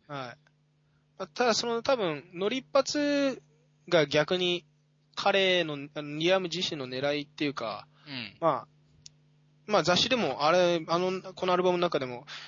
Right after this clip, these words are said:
Speaker 1: その、かなり大好きな曲だよって本人が発言してますし、
Speaker 2: ええ。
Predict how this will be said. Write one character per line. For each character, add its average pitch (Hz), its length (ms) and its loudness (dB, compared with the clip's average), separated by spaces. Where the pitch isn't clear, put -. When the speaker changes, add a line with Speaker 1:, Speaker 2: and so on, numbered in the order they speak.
Speaker 1:
そ - 180 0
の、 147 140 -2
か - 100 2
な 185 80 6
り 139 180 4
大 147 200 4
好 - 60 0
き - 60 -4
な 131 80 -8
曲 127 220 -12
だ 123 80 -4
よ 120 100 -6
っ - 40 -12
て - 180 -14
本 156 180 -8
人 131 140 -8
が 117 80 -12
発 131 220 -6
言 135 120 -6
し - 60 0
て - 80 -6
ま 131 100 -8
す - 160 -2
し、 113 440 -6
Speaker 2:
え 120 340 -4
え。 - 40 -20